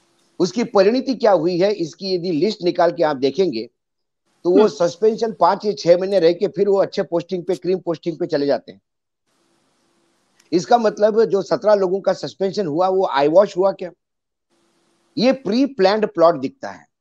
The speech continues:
Speaker 1: और मेरे हिसाब से, मैं जितना समझ पा रहा हूं, खासकर पिछले कुछ सालों से जिस हिसाब से चल रही है राजनीति देश की,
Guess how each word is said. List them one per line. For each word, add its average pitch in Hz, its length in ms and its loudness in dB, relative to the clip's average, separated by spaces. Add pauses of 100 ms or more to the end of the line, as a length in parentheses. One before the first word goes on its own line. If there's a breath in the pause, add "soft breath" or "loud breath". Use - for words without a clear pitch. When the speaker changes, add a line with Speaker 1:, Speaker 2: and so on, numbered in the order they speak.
(1500)
Speaker 1:
और 269 480 4 (320)
मेरे 175 300 4
हिसाब 139 380 -2
से, - 160 -8
मैं 127 160 -4
जितना 147 320 -8
समझ 156 320 -6
पा 147 160 -2
रहा 151 160 0
हूं, 160 200 -4 (680)
खासकर 156 640 -2 (1120)
पिछले 156 280 0
कुछ 165 280 -6
सालों 143 380 -2
से 170 200 -4
जिस 143 220 -8
हिसाब 160 260 0
से 165 140 -8
चल 147 220 0
रही 160 240 -4
है 156 120 2
राजनीति 139 480 -2
देश 143 240 -2
की, - 200 -20